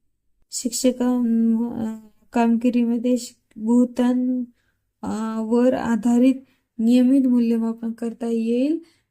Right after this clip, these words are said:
आणि शैक्षणिक प्रशासक किंवा शिक्षकांचे शिक्षक होण्यासाठी ते प्रमाणपत्रे मार्गी उपलब्ध असतील.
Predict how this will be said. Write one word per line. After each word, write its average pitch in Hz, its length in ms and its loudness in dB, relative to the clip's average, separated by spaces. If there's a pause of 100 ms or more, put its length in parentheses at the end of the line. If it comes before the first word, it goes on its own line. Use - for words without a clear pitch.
आणि 233 520 0
शैक्षणिक 240 760 -2 (280)
प्रशासक 226 640 -6 (580)
किंवा 277 400 2 (380)
शिक्षकांचे - 1800 -4
शिक्षक 247 460 0 (280)
होण्यासाठी 220 800 -6
ते 269 440 -2 (480)
प्रमाणपत्रे 247 1000 2
मार्गी 233 500 -2
उपलब्ध 226 580 -4
असतील. - 500 -8